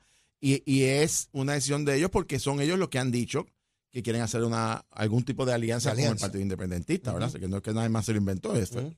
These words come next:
Speaker 1: ellos mismos se lo inventaron.
Speaker 2: ¿Fueron hasta el
Speaker 1: Eh,
Speaker 2: tribunal?
Speaker 1: claro.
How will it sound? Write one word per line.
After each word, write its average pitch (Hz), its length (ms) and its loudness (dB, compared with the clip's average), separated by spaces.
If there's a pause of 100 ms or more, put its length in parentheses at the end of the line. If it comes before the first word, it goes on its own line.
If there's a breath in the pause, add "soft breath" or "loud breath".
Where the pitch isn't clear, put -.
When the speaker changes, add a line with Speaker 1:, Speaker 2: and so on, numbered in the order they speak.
Speaker 1:
ellos 107 160 0
mismos 147 160 2
se 120 80 0
lo 110 40 0
inventaron. 101 460 -2 (560)
Speaker 2:
¿Fueron 135 200 -2
hasta 143 160 -4
el 147 60 -2
Speaker 1:
Eh, 127 60 0
Speaker 2:
tribunal? 254 440 -2
Speaker 1:
claro. 120 420 0